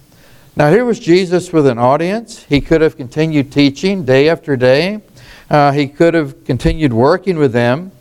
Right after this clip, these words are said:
But when the evening came, he was moved to change his location and go to the other side. Now, throughout the Gospels, we see Jesus continually going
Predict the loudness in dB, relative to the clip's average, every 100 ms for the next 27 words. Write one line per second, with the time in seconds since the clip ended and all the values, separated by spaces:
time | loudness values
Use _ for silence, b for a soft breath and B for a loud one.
0 | B B B B 0 2 0 0 0 0
1 | -2 -4 -2 0 0 -2 0 2 2 0
2 | -4 -14 -16 -4 0 2 2 -2 -2 -4
3 | 0 0 0 -2 0 -2 0 -2 -2 0
4 | 0 0 -2 -4 -4 -8 -18 B B B
5 | -2 0 2 2 2 -2 -2 -2 2 2
6 | 2 0 -2 0 0 -2 -6 -16 _ _
7 | _ B B B B -2 0 0 2 2
8 | 0 -2 0 0 -4 -4 -2 0 0 -2
9 | 2 0 2 0 2 -2 -6 -8 -10 -4
10 | -2 0 2 2 2 0 0 -2 -6